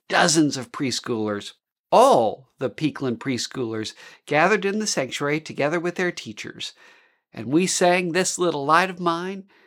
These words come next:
we enacted the first creation story in the Bible,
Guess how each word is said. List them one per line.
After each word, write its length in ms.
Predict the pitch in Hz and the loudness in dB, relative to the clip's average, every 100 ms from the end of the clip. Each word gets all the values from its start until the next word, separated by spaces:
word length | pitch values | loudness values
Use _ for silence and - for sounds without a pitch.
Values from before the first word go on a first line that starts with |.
| _ _ - | _ _ -10
we 240 | 123 123 | -6 -4
enacted 560 | 120 135 147 - 165 151 | -4 -2 -2 -2 -6 -6
the 80 | 131 | -8
first 380 | 165 156 - | -2 -2 -4
creation 500 | - 143 165 - 151 | -8 -2 0 0 -4
story 460 | 131 - 135 123 131 | -4 -4 -2 -2 -4
in 100 | 117 | -6
the 60 | 113 | -4
Bible, 560 | 131 123 98 104 117 | -4 -4 -8 -14 -18